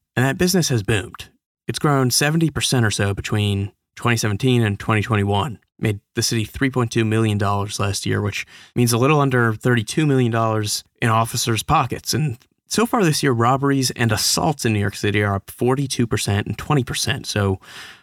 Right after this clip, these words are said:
there's more crime going on. So you see more and more of these cops around businesses like pharmacies, supermarkets,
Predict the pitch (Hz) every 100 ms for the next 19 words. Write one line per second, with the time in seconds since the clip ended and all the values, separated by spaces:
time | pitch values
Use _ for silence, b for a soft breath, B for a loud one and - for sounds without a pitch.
0 | B - 113 151 - 180 160 127 117 110
1 | - 120 113 - 156 127 113 113 127 123
2 | 113 120 110 104 - 120 107 113 107 120
3 | 139 131 123 123 - 117 107 104 - -
4 | 110 110 - 110 107 104 - 117 107 107
5 | 104 - 104 101 - -